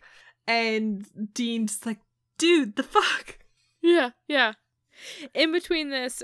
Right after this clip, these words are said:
Speaker 2: we did have that, uh, uh, Cass Sam, the mother and daughter, also on the street. <laughs>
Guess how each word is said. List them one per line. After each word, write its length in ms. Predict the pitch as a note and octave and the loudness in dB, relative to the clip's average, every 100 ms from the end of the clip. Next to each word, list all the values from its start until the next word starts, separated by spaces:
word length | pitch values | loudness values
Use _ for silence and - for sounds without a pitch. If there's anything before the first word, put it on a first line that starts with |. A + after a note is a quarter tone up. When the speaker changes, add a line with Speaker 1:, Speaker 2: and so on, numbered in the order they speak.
| G#3+ | -6
Speaker 2:
we 160 | B3+ | -6
did 300 | G3+ A#3+ A3+ | -2 0 0
have 500 | A#3 A3+ G3+ G3 F#3+ G3 - G3 | -2 -2 0 -2 -6 -12 -12 -6
that, 640 | G3 F#3 F3+ E3+ D3+ - | -2 0 0 -2 -6 -12
uh, 720 | - F#3 F3 E3+ D#3+ D#3+ E3 F3+ _ - - - | -8 -4 -4 -4 -4 -6 -8 -12 _ -20 -20 -10
uh, 200 | E3 E3 - | -10 -10 -14
Cass 680 | - - G3+ F3+ F#3 - - _ _ _ _ | -12 -4 -2 -2 -6 -14 -16 _ _ _ _
Sam, 760 | - - F#3+ F3+ F3 E3+ E3+ F#3 _ | -10 -4 -2 -2 -4 -6 -12 -16 _
the 100 | F#3 | -12
mother 420 | F3+ F3+ F3 E3+ | -6 -4 -2 -4
and 220 | D#3 F3 | -6 -10
daughter, 720 | E3+ D4+ G#4+ B3 G#3+ G#3 A3+ B3+ _ | -6 -2 -2 -2 -2 -4 -6 -12 _
also 580 | - B3 D4+ B3+ G#3+ F#3+ | -2 0 0 -4 -4 -4
on 180 | F3+ F#3 | -6 -10
the 80 | F#3+ | -14
street. 680 | - F#3+ F3+ A3 - - | -10 -6 -6 -8 -14 -18
<laughs> 40 | C#4 | -16